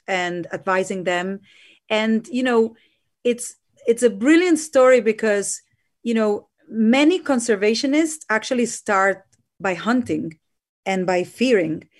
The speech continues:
And that's how she started. She was a spear hunter and she would kill sharks. And she was, like, a badass woman who would kill sharks. And, uh, she was very well known.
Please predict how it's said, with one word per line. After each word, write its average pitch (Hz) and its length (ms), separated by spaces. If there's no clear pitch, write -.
And 220 160
that's 320 240
how 202 140
she 240 200
started. 226 460
She 220 80
was 214 140
a 220 60
spear 240 440
hunter 226 520
and 202 160
she 226 160
would 208 320
kill 185 500
sharks. - 480
And 196 180
she 226 120
was, 214 200
like, 190 340
a 190 80
badass 202 600
woman 175 640
who 208 100
would 185 220
kill 208 300
sharks. - 580
And, 214 300
uh, 202 280
she 196 160
was 196 160
very 214 280
well 196 180
known. 180 460